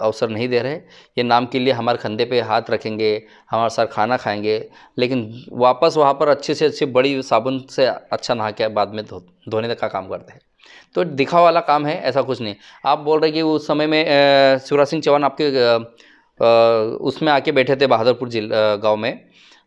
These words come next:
तो भाई, जब वोट थे उसी समय, अभी क्यों नहीं आ रहा है किसी के घर पे? कोई दलित परिवार के वहाँ क्यों नहीं जा रहा है अभी? हम्म, कोई बहुजन के वहाँ क्यों नहीं जा रहा है अभी?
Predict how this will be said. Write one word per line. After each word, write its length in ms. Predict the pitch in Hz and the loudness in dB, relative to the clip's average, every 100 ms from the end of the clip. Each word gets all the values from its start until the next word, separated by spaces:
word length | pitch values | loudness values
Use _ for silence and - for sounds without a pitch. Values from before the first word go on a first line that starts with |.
| _ | _
तो 100 | - | -12
भाई, 300 | 180 180 226 - | -4 -4 -4 -8
जब 220 | 143 160 | -4 -2
वोट 400 | 165 143 165 - | 2 2 2 0
थे 60 | 180 | -2
उसी 240 | 185 180 | 0 -2
समय, 260 | 208 190 190 | -4 -2 2
अभी 260 | 170 147 185 | 2 2 2
क्यों 180 | 208 | 0
नहीं 100 | 208 | 4
आ 80 | 214 | 4
रहा 60 | 220 | 4
है 60 | |
किसी 160 | 208 196 | 2 2
के 60 | 208 | 4
घर 160 | 180 | 4
पे? 160 | 185 220 - - - | 4 -2 -4 -10 0
कोई 100 | 180 | 4
दलित 240 | 175 185 | 4 4
परिवार 280 | 185 185 185 | 4 4 4
के 60 | |
वहाँ 180 | 196 190 | 2 2
क्यों 140 | 190 202 | 0 0
नहीं 100 | 202 | 4
जा 120 | 202 | 4
रहा 80 | 208 | 4
है 60 | |
अभी? 100 | 190 | 2
हम्म, 1040 | 214 - _ _ _ _ _ _ _ - 170 | -4 -12 _ _ _ _ _ _ _ -12 -4
कोई 200 | 175 180 | 2 4
बहुजन 300 | 156 160 185 | 4 2 2
के 60 | |
वहाँ 120 | 196 | 2
क्यों 140 | 190 196 | 2 0
नहीं 100 | 202 | 4
जा 100 | 196 | 6
रहा 80 | 196 | 6
है 60 | |
अभी? 100 | 190 | 2